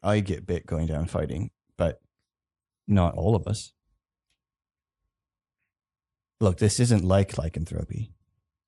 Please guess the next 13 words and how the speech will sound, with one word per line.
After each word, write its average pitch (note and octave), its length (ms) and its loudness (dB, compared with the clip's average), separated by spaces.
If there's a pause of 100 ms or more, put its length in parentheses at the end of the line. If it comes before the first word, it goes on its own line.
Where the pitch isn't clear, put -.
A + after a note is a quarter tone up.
(600)
This - 180 -6
isn't, G2 340 6 (1160)
this F2 160 -2
isn't F#2 240 4
a E2+ 40 -2
thing F2 240 2
you E2+ 100 0
control. E2 560 -2 (1800)
You F2+ 100 4
have F2 260 4
to - 60 -6
take E2+ 280 -2
life. D#2+ 360 -8